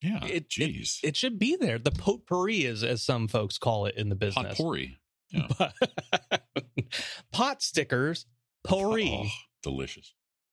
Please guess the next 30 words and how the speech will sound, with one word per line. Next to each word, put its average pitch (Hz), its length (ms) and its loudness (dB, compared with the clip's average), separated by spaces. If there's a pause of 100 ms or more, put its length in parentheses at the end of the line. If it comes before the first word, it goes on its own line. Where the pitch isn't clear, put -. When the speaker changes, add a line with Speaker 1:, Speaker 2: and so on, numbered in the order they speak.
(320)
Speaker 2:
Uh, 131 420 0 (140)
yeah, 165 240 2 (240)
I'm 254 240 2
doing, 330 240 2
I'm 180 140 0
doing 220 280 2
pretty 208 240 0
good, 180 300 0
man. 120 360 0
Yeah, 117 460 2 (280)
things 190 220 2
are, 208 200 2
things 165 300 2
are 165 80 4
going 151 400 2
well 135 340 2
in 117 160 0
my 117 160 2
neck 117 240 -2
of 113 60 4
the 113 80 6
woods. 117 380 2 (240)
I 131 60 4
got 170 140 2
some 165 140 2
news 160 240 2 (140)
ab-, 117 160 -4
about 135 360 0
my 120 120 4
career 190 540 2